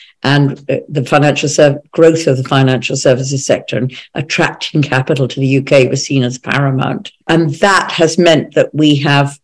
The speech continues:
a regulatory framework which, um, attracts dirty money. And we also have never put enough money into enforcement, so that even where we have got rules which should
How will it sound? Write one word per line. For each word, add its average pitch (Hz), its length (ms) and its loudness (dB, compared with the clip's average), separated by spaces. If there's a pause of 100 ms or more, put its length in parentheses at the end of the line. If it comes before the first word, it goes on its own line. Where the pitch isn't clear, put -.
a 160 80 4
regulatory 156 640 2
framework - 800 2 (600)
which, - 500 0 (140)
um, 135 480 0
attracts - 760 -2
dirty 139 340 2
money. 135 420 0 (1040)
And 151 460 2 (180)
we 170 220 2
also 175 580 4
have 151 300 0 (340)
never 165 680 0 (200)
put 156 180 2
enough 151 340 2
money 135 420 2
into 139 720 0
enforcement, - 840 0 (220)
so - 120 -6
that 156 220 2
even 160 280 2
where 147 160 6
we 143 180 2
have 147 320 -2
got 147 220 2
rules 156 580 0
which 139 200 0
should - 460 0